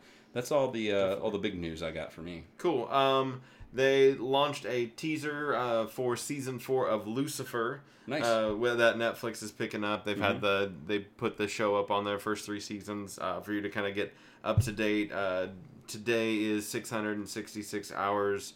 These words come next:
Speaker 2: until the release date of the next season in May, on May eighth.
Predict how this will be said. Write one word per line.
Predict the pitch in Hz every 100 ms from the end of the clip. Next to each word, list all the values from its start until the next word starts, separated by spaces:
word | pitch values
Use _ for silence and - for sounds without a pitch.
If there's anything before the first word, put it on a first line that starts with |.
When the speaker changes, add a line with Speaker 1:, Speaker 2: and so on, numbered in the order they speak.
| - - - -
Speaker 2:
until | 104 107 107 104 104
the | 95 104 101 98 90
release | 95 101 107 107 -
date | 101 95 -
of | 95 95 92 92 - 58 95
the | 95 101 101 90
next | 82 104 127 131
season | 117 104 110 104 95
in | 95 101
May, | 98 95
on | - 101
May | 101 101
eighth. | - 101 107 -